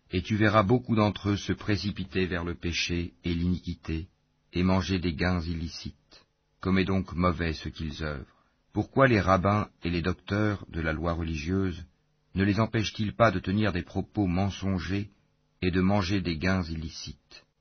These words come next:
Que leurs actions sont donc mauvaises. Et les Juifs disent,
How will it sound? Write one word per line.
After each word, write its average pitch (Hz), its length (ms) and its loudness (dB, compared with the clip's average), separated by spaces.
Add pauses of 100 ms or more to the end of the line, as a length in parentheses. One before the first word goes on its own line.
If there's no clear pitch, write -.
(220)
Que 143 100 -4
leurs 110 280 2
actions 87 380 -4
sont 80 160 -8
donc 78 220 -8
mauvaises. 73 440 -6 (480)
Et 101 80 4
les 110 140 6
Juifs 104 360 0
disent, 113 460 -2